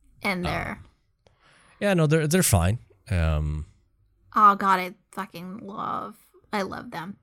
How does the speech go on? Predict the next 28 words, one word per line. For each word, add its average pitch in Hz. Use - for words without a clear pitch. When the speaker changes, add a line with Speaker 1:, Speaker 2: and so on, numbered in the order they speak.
Speaker 2:
<clears throat> -
Of -
course -
you 78
do. -
Speaker 1:
Also, 294
do 220
you 254
remember, 262
um, 208
the 226
nineties 214
show 233
with 208
Martin 196
Lawrence, 185
uh, 143
called 202
Martin? 190
Speaker 2:
Mm-hmm. 131
Speaker 1:
Were -
you 196
ever 196
familiar? 202
Speaker 2:
Yeah, 131
yeah. 135
Speaker 1:
So, 208
uh, 196